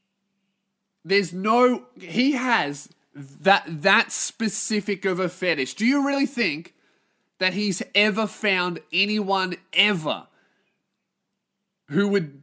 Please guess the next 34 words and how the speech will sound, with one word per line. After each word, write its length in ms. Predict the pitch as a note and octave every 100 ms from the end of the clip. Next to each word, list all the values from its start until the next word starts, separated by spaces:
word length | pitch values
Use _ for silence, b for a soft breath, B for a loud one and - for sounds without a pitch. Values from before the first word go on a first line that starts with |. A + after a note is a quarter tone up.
| _
who 240 | F#3 G#3 A3
would 260 | G3+ D#3
think 440 | - - A#3+ G#3+ -
that 180 | E3+
they 140 | G3 G3
would 180 | F#3 F#3
be 180 | F3+
okay 460 | F3+ E3+ - F3+ F3
to 100 | E3
do 160 | D3 D#3
that? 200 | A2+ -
Dude, 200 | C4 E3+
vomiting 520 | D3 A3 D4 D4+ A#3
sucks. 800 | - - - B3 - - - - _ _ -
It's 120 | B3
not 200 | D4+ C4+
fun. 520 | - F3 F#3 C#4+ D#4 _ _ _ _ _ _ _ _ _ _ _ _ _ _ _ _ _ _ _ _ -
No 160 | C4
one 180 | D4 G#3
wants 320 | F3 A#3 G3+
to 100 | -
do 300 | E3+ E3 G#3+
that 240 | G#3 E3 D3
shit. 380 | - C3 D#3+ - _ _ _ _ _ _ _ _ _ _ _ _ _ _ _ _ -
No 180 | A3 C#4
one, 140 | D4
like, 300 | A#3+ F#3 -
no 180 | F3+ A#3+
one 140 | C#4
vomits 520 | F3 G3+ G#3+ G#3+ F3+ E3+
and 80 |
then 160 | F#3 E3+
is 220 | E3 C#3+
like, 260 | F3+ D#3